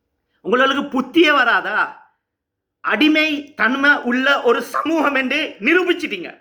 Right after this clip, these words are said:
முஸ்லிம் சமூகம். இந்த இவெண்ட்டை வச்சு நான் சொல்லல, எல்லா இடத்துலயும் தரித்திரியம் பிடிச்ச முஸ்லிம்கள்னு சொல்லி தான் மத்தவங்க நினைப்பாங்க.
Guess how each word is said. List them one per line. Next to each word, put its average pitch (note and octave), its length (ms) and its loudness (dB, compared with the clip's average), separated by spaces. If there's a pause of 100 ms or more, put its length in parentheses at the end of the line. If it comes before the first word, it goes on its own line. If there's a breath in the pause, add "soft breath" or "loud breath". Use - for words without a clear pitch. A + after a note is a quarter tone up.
(140)
முஸ்லிம் A3+ 320 -14
சமூகம். F3+ 400 -6 (120)
இந்த C4+ 340 0
இவெண்ட்டை D4 420 0
வச்சு C#4+ 240 -4
நான் C4 160 0
சொல்லல, G#3+ 480 -4 (320)
எல்லா D#4+ 280 2
இடத்துலயும் F3 500 -6 (240)
தரித்திரியம் D#4 560 -2
பிடிச்ச C#4 280 -6
முஸ்லிம்கள்னு B3 640 -4
சொல்லி A#3+ 240 -2
தான் D4 160 0
மத்தவங்க B3+ 540 -2
நினைப்பாங்க. B3 500 -2